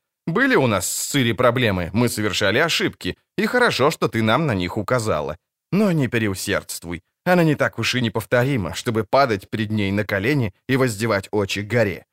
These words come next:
Мало, что ли, кружит по миру баб-воительниц? Уверяю тебя, Меригольд, Цири выйдет отсюда ловкой и здоровой,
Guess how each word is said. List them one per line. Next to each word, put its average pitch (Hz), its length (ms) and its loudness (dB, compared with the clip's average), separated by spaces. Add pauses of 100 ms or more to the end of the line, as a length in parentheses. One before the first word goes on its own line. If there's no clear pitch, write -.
(260)
Мало, 226 380 2
что 127 240 0
ли, 104 120 0
кружит 139 440 -2
по 127 120 2
миру 131 200 0
баб-воительниц? 120 920 -2 (300)
Уверяю 123 420 4
тебя, 87 300 -4
Меригольд, 98 500 0 (280)
Цири 196 320 0
выйдет 165 400 2
отсюда 165 380 0
ловкой 170 360 2
и 143 40 2
здоровой, 143 540 2